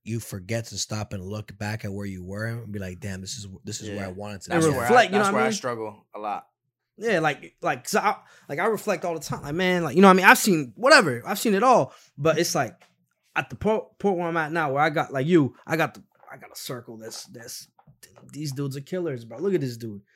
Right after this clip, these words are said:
Speaker 3: He's a
Speaker 1: He's an
Speaker 3: fucking
Speaker 1: animal.
Speaker 3: He's a fucking animal. Look at him. He's, he's a, he's a, look at him.
Speaker 2: Solid.
Speaker 1: I saw you guys do your workout, your last episode with the workout.
Speaker 3: Oh, fuck that. I'm not an animal there. I, I'll f-, but yeah, nah, you know what I mean? But it's like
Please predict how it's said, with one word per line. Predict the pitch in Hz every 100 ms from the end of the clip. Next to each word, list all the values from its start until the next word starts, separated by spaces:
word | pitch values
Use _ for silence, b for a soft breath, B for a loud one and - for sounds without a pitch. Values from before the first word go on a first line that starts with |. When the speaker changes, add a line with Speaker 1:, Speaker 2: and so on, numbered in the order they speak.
| _ _
Speaker 3:
He's | -
a | 165
Speaker 1:
He's | 143
an | 147
Speaker 3:
fucking | 175 226
Speaker 1:
animal. | 196 120 -
Speaker 3:
He's | - 233
a | 226
fucking | - 247 220 240
animal. | 254 262 226 165
Look | 202 240
at | 165
him. | 117
He's, | 156 208 156 - - - -
he's | 247 208
a, | 160
he's | - 202 233 165
a, |
look | 143
at | _ _ _ _ -
him. |
Speaker 2:
Solid. | 143 123 110
Speaker 1:
I | 135
saw | 208
you | 196
guys | 190 165
do | 185
your | 170
workout, | 151 160 165 147
your | 139
last | 143 143
episode | 156 139 147
with | 135
the |
workout. | 127 135 156 147
Speaker 3:
Oh, |
fuck | 107 143 117
that. | 151 151 123 151
I'm | 175
not | 170
an | 151
animal | 156 147 127
there. | 151 180 160
I, | 160 175 170 180
I'll |
f-, | 175 - _ - - - - - -
but | 170
yeah, | 185 185
nah, | 190 139
you |
know | 175
what | 175
I |
mean? | 185 135
But | 127
it's | - -
like | 120